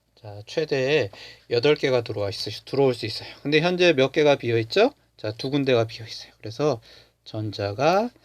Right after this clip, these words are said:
하나, 둘, 두 개가 요 안으로 요렇게 들어올 수 있어요.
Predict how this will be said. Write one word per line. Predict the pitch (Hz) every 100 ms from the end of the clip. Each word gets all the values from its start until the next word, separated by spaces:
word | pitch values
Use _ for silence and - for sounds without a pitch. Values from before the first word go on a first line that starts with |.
| _ _ _
하나, | 120 117 151 196 233 - _ _ _ _ _
둘, | - 110 101 _ _ _ _ _
두 | - 123
개가 | 127 127 113
요 | 104 104
안으로 | 98 95 101 107
요렇게 | 98 98 101 - - 160 113 _ _ -
들어올 | 117 107 107
수 | 110 -
있어요. | - -